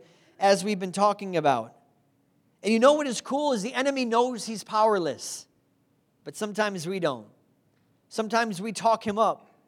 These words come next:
"Oh, the devil's doing this to me today, and devil's saying this to me today, and the devil's just pushing it back," and, and not realizing that he is powerless. And you know who knows it? The devil does. And he knows that you, every single one of you that have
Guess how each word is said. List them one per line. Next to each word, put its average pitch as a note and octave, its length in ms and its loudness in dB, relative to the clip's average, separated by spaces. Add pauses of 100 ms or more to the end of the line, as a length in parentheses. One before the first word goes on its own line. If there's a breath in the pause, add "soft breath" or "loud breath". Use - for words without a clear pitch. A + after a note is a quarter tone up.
(300)
"Oh, A3 160 6
the G3 100 0
devil's A3 420 4
doing A3 200 0
this G#3+ 200 -2
to G#3 120 -4
me F#3+ 140 -4
today, E3+ 340 2
and D3+ 140 -10
devil's A#3 320 2
saying A3+ 240 -2
this G#3+ 160 -2
to G#3 100 -12
me G3 140 -8
today, F3 260 2
and E3+ 100 -4
the D#3+ 60 -4
devil's A3+ 420 2
just G#3+ 220 -8
pushing A3 300 2
it G3 40 -10
back," G#3 220 4
and, F#3 220 -6 (240 soft breath)
and F3 160 -8
not A#3+ 260 2
realizing G#3+ 600 6
that G#3+ 120 6
he G#3+ 160 -6
is G#3+ 140 -2
powerless. G3 840 0 (800)
And F#3 80 -10
you F#3+ 80 -6
know A#3+ 160 6
who B3 120 2
knows B3+ 300 2
it? D4+ 160 -6
The G#3+ 60 -6
devil G3+ 320 6
does. D#3 560 2 (680)
And G3 100 4
he A3 80 4
knows C4+ 380 6
that A#3 160 6
you, B3 360 4
every D4 380 4
single C#4 340 4
one C4+ 200 6
of B3+ 120 6
you B3 140 2
that A#3 160 8
have A3 160 4